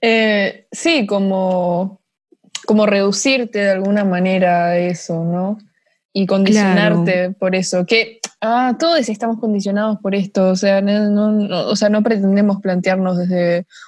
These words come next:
Speaker 1: un lugar de superioridad moral o, o que estamos
Speaker 2: No,
Speaker 1: exentos
Speaker 2: claro, eh, bueno,
Speaker 1: de algo
Speaker 2: eso.
Speaker 1: de esto.
Speaker 2: Estaba pensando justo en aclarar eso, como
Speaker 1: Mm.
Speaker 2: que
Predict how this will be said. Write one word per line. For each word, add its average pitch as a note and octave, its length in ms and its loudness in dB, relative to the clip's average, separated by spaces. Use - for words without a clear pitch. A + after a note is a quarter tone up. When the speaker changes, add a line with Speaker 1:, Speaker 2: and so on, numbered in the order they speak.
Speaker 1:
un G3 140 0
lugar F#3+ 280 2
de G3+ 80 0
superioridad F3+ 560 -2
moral F#3 600 0
o, E3+ 220 -2
o - 100 -4
que F#3 60 -2
estamos F#3+ 340 6
Speaker 2:
No, F3+ 40 0
Speaker 1:
exentos G3+ 540 2
Speaker 2:
claro, - 0 -
eh, - 20 2
bueno, F#3 160 4
Speaker 1:
de F#3 60 2
algo G3 120 0
Speaker 2:
eso. F#3 240 4
Speaker 1:
de E3 60 2
esto. G#3 340 0
Speaker 2:
Estaba G3 280 2
pensando F#3 520 0
justo G3 280 0
en F#3+ 60 6
aclarar E3 380 2
eso, D#3+ 400 -2
como D#3+ 220 2
Speaker 1:
Mm. - 40 4
Speaker 2:
que G3+ 200 2